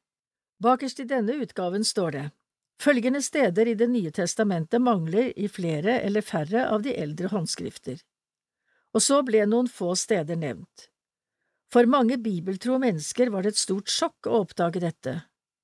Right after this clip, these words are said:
Kan vi ikke stole på Bibelens ord? Nitten syttisju.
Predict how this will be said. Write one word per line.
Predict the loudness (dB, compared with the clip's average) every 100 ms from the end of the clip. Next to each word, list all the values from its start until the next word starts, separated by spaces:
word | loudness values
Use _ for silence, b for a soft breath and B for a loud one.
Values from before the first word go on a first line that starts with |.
| 0
Kan | 2 2
vi | -2 -2
ikke | -2 -2
stole | 0 -2 -2 0
på | 0 0
Bibelens | -2 -2 -2 0 -4
ord? | -6 -10 _ _ _ _ _ _ _ _ _ _ _ _ _ _ _ _ _ _ _ _ 2
Nitten | 2 2 -2
syttisju. | 2 2 0 -2 -2 -4